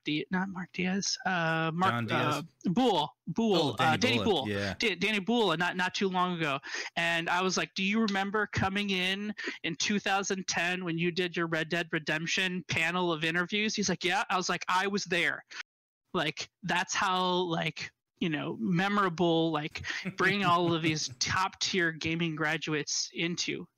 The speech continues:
Speaker 1: And I, and I think that's the, that's an interesting piece because, like, looking at the time that I was there and, you know, what he was able to achieve, right? It was like, it was always ever presently. You had the, the hashtag,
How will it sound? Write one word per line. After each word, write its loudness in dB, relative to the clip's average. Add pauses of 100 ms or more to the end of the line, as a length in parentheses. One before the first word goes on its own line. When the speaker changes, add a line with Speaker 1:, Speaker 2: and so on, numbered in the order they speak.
Speaker 1:
And 0
I, 0
and 0
I 0
think -2
that's -4
the, 0 (380)
that's -2
an 0
interesting 0
piece 0
because, 0
like, -4 (960)
looking 0
at -2
the -2
time 0 (120)
that 0
I 0
was -4
there 2
and, -2
you 0
know, 0
what 0
he 0
was 0
able 0
to 0
achieve, 0 (440)
right? 0
It -2
was 2
like, 0 (260)
it 2
was -2 (140)
always 2
ever -2
presently. -4
You -2
had -2
the, -2
the -4
hashtag, 0